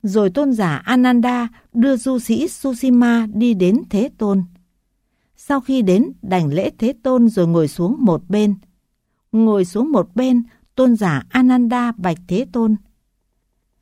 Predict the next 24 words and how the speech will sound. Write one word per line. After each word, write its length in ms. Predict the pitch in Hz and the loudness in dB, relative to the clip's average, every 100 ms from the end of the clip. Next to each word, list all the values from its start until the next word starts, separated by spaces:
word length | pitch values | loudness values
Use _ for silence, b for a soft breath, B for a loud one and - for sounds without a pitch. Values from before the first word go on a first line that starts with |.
| _ _ - | _ _ -6
"Bạch 300 | 196 214 180 - | -2 0 -2 -2
Thế 180 | 202 320 - | -2 -2 -4
Tôn, 260 | 262 254 247 b b b 214 | 0 0 -2 b b b -2
du 200 | 262 247 | 0 0
sĩ 300 | - 233 370 | -2 -2 -4
Susima 640 | - 285 240 269 262 254 | -4 -6 -2 -2 0 2
này 320 | 196 175 147 | 2 0 -2
nói 320 | 151 175 208 | -2 0 0
như 240 | 302 247 233 | 2 2 2
sau: 380 | 226 208 208 - _ _ _ _ _ _ | -2 -6 -6 -12 _ _ _ _ _ _
'Này 280 | 226 226 208 | 2 4 4
hiền 240 | 190 196 180 | 2 0 0
giả 300 | 185 147 - | -2 -4 -2
Ananda, 640 | 262 262 254 247 240 240 - b b b b | 0 0 0 0 -2 -4 -8 b b b b
tôi 140 | 285 | 2
muốn 220 | 240 208 262 | 4 4 2
sống 260 | 220 254 - | 0 -2 -2
phạm 220 | 190 131 | -6 -6
hạnh 260 | - 180 175 - | -4 -4 -4 -6
trong 240 | 262 247 | -2 -2
pháp 280 | 226 262 339 - | -2 -4 -6 -6
và 200 | 180 180 | -2 0
luật 260 | 160 156 151 | 0 -4 -4
này.'" 260 | 151 123 | -4 -6